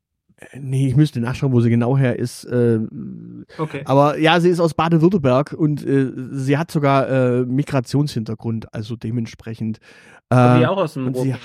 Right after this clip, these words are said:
Speaker 1: ha-, und sie hat, nee, nee, Migrationshintergrund, äh, tatsächlich im Sinne von, ähm, äh, Türkisch, glaub ich.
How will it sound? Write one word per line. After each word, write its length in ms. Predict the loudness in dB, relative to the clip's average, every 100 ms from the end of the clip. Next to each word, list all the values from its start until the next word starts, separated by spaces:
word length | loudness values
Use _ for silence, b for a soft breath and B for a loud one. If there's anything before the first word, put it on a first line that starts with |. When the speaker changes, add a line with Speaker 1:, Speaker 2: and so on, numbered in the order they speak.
| B B
Speaker 1:
ha-, 80 | _ _ _ _ _ _ B B
und 60 | 0
sie 120 | 0
hat, 140 | 0 -2
nee, 320 | -2 -2 -6
nee, 500 | -4 -2 0 2 0
Migrationshintergrund, 1000 | 0 0 2 2 4 4 2 0 -2 -4 -4
äh, 240 | -6 -6
tatsächlich 580 | -8 -10 -10 -8 -10 -8
im 140 | -8
Sinne 280 | -6 -6 -6
von, 640 | -6 0 2 2 2 0 0
ähm, 1120 | 2 2 4 4 2 2 2 2 2 0 -2 -10 B B B B B _ _ _ _ _ _ _ _ _ _ _ _ _ _ _ -8
äh, 680 | -2 0 2 2 2 2 4
Türkisch, 380 | 2 2 0
glaub 200 | -2 -2
ich. 220 | -2 -6